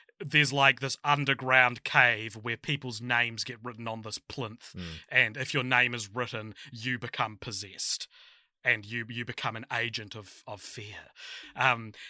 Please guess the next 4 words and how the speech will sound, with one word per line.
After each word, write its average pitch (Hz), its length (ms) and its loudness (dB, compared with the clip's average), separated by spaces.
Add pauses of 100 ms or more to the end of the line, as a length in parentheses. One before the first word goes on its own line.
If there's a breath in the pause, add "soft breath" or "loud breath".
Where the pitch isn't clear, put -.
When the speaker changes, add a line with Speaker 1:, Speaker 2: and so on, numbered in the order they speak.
(180 loud breath)
Speaker 1:
and 135 640 6 (160)
the, 143 720 2 (720)
the, 165 580 4 (360)
the 147 400 6